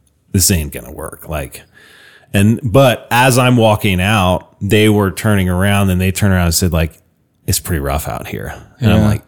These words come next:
Speaker 1: "Yeah, it is." <laughs>
Speaker 2: Yeah. So even,
Speaker 1: And, uh,
Speaker 2: even they thought it.
Speaker 1: I didn't even have to say anything. They were like, "It's pretty rough out here. We thought it was gonna, like, once, once it got out here, but the winds today were just,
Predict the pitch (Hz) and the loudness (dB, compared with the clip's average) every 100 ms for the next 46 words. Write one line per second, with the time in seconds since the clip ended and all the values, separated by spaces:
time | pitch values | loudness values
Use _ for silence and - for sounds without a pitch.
0 | - 170 175 247 359 196 120 131 135 - | -2 0 2 2 2 4 4 6 4 2
1 | - 139 143 139 131 117 180 160 160 - | 0 2 4 4 4 2 2 2 4 4
2 | 113 - 135 127 135 110 110 107 139 160 | 4 2 2 2 0 0 0 2 2 4
3 | 156 143 131 123 117 107 113 107 113 110 | 4 4 4 2 0 0 2 2 2 2
4 | 90 101 104 110 101 98 113 - 131 107 | 2 2 4 4 2 0 -2 2 2 4
5 | 107 98 110 107 101 107 92 80 101 90 | 4 2 2 2 2 4 2 2 0 0
6 | 95 90 98 95 92 92 92 87 101 107 | 0 0 2 2 0 -2 -2 0 2 2
7 | - 113 110 107 98 95 98 104 90 87 | 2 2 2 2 2 2 2 2 0 0
8 | 98 82 92 107 107 - 110 107 107 104 | 0 2 2 4 2 0 2 4 2 2
9 | 101 95 82 92 76 - - | 0 0 0 0 -2 -6 -8